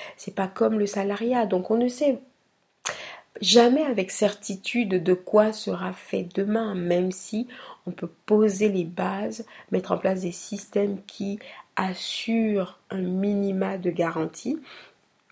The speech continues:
On n'en a jamais à cent pour cent. Donc c'est le moment d'y aller,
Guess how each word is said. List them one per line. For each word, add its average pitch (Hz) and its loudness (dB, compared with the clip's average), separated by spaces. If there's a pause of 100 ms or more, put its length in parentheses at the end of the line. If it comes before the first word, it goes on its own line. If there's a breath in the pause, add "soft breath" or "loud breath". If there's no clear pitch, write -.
(160)
On 180 6
n'en 170 6
a 185 4
jamais 180 2
à 170 -2
cent - -4
pour - -14
cent. - -6 (420 loud breath)
Donc 220 4
c'est 240 6
le 202 6
moment 190 2
d'y 190 0
aller, 175 2